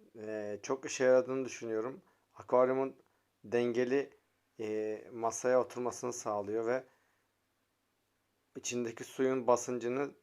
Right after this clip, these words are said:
dengeli bir şekilde tartıyor. Yani başkaları altına kaymaz koyuyorlar. İşte başka maddeler koyuyorlar, sünger koyuyorlar,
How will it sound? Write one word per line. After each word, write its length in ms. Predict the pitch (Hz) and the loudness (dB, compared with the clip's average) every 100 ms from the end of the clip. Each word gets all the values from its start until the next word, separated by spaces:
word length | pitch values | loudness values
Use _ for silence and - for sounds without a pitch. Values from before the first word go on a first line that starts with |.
| _ _ _ 123 | _ _ _ -2
dengeli 340 | 117 117 123 | 0 2 2
bir 60 | - | 0
şekilde 400 | 113 120 117 - | -2 0 0 0
tartıyor. 580 | 110 107 - 120 123 - _ _ _ _ _ _ _ - | 0 0 -2 -2 -2 -6 _ _ _ _ _ _ _ -6
Yani 360 | 113 113 113 - _ _ _ 92 _ _ _ _ _ _ _ _ _ _ | -4 -4 -8 -14 _ _ _ -20 _ _ _ _ _ _ _ _ _ _
başkaları 600 | 123 120 - 135 135 135 - _ _ - | 4 4 4 6 6 4 0 _ _ 2
altına 440 | 120 120 123 123 | 4 4 2 -2
kaymaz 480 | 123 123 123 123 120 | 6 6 8 4 2
koyuyorlar. 640 | - 107 107 104 113 - _ _ _ _ _ | -6 -4 -2 -4 -6 -10 _ _ _ _ _
İşte 340 | - 104 - _ _ _ _ _ - | -12 -12 -12 _ _ _ _ _ -4
başka 320 | 117 - 123 | -4 -2 -2
maddeler 460 | 120 110 117 123 123 | -2 -2 0 0 0
koyuyorlar, 340 | 107 104 107 | -4 -4 -6
sünger 520 | - - 117 113 113 | -8 -10 -4 -2 -2
koyuyorlar, 540 | 117 101 98 104 120 | -4 -6 -6 -8 -12